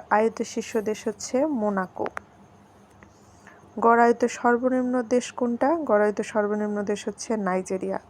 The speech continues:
মাথাপিছু আয়ের শীর্ষ দেশ কোনটি? মাথাপিছু আয়ের শীর্ষ দেশ হচ্ছে লিচটেনস্টাইন। মাথাপিছু আয়ের সর্বনিম্ন দেশ কোনটি?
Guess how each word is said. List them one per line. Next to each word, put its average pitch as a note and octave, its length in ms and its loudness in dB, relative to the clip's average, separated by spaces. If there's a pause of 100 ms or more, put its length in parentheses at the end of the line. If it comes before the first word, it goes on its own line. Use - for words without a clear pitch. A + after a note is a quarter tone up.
(540)
মাথাপিছু A#3 600 0
আয়ের A#3+ 240 4
শীর্ষ - 400 -6
দেশ G#3+ 300 -2
কোনটি? F#3 480 -6 (600)
মাথাপিছু G#3+ 640 -2
আয়ের A#3 140 0
শীর্ষ - 380 -6
দেশ A3 320 -4
হচ্ছে C4 420 -4 (680)
লিচটেনস্টাইন। A3 1600 0 (1500)
মাথাপিছু A#3 520 0
আয়ের B3 140 2
সর্বনিম্ন B3 760 0
দেশ G3+ 280 -4
কোনটি? G3+ 460 -8